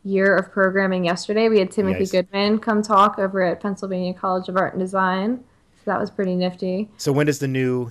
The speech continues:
Speaker 2: se-, when does the new, um, programming year start up for you?
Speaker 1: Um, it'll be the beginning of January,
Speaker 2: Okay.
Speaker 1: probably. Um, we're starting to, like, get our programming figured out and finalized. Um, it was a really, really busy year for us, but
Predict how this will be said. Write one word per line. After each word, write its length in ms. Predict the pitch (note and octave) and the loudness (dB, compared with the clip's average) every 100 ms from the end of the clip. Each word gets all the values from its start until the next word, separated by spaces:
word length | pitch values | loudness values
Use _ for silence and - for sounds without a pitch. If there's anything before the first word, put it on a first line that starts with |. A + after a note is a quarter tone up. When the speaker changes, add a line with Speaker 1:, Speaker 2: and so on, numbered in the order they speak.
| - | -8
Speaker 2:
se-, 300 | - C#3+ C#3 | -6 -4 -4
when 220 | B2 C#3+ | -2 -2
does 180 | D#3+ A#2+ | -2 -2
the 100 | B2+ | -6
new, 480 | A#2 A#2+ A#2+ A#2 A2+ _ - _ | -4 -2 -2 -2 -6 _ -20 _
um, 440 | A#2 A2 G#2+ G#2 G2 _ _ _ | -6 -4 -4 -8 -12 _ _ _
programming 460 | - B2 A2 A2 G#2 | 0 0 0 -6 -6
year 140 | G2+ G2 | -6 -4
start 260 | - G2+ | -2 -2
up 120 | G#2 | -2
for 120 | - F2 | -6 -10
you? 280 | F#2 E2+ - _ _ _ _ _ - | -8 -8 -10 _ _ _ _ _ 0
Speaker 1:
Um, 380 | E4 B3+ B3 A#3+ | 4 6 6 6
it'll 200 | E4+ G4+ | 4 6
be 120 | G#4+ A4 | 6 6
the 60 | A4 | 4
beginning 340 | F4+ D#4+ D4+ C#4+ | 4 2 0 -2
of 100 | B3+ | 0
January, 600 | G#3+ G#3 G#3 G3+ F#3+ F#3+ | 0 0 -2 -2 -4 -4
Speaker 2:
Okay. 60 | G3 | -2
Speaker 1:
probably. 680 | G3+ F#3+ F#3 F3+ F#3 F#3 - | 0 0 -4 -6 -6 -8 -6
Um, 240 | G3 F#3 | -4 -4
we're 100 | F#3+ | -4
starting 380 | F#3 G#3 G3 F#3+ | -4 -2 -2 -4
to, 80 | F#3+ | -6
like, 220 | F3+ F#3 | -6 -8
get 140 | F#3 F3+ | -8 -6
our 140 | F3+ | -6
programming 560 | F3+ F3+ F3+ E3+ F3+ F3+ | -4 -6 -6 -8 -8 -10
figured 340 | F#3 F#3 F#3 | -10 -8 -4
out 300 | F3+ F3+ F3+ | 0 0 0
and 160 | F3+ F3+ | -6 -4
finalized. 840 | F3+ F3+ F3 F3+ F#3 F3+ F#3 - - - | -4 -2 -2 -2 -4 -6 -10 -14 -12 -4
Um, 280 | F3+ F3+ F#3 | -4 -4 -4
it 60 | G3 | -4
was 140 | F#3+ | -2
a 60 | E3+ | -4
really, 340 | F3 F3 E3+ | -2 -2 -2
really 220 | E3 E3+ | -2 -2
busy 260 | F3 F3 F#3 | -4 -8 -6
year 220 | F3+ E3+ | -6 -6
for 200 | F3 F3+ | -6 -4
us, 380 | E3+ F3+ - - - | -4 -4 -10 -14 -6
but 320 | E3+ D#3 | -4 -4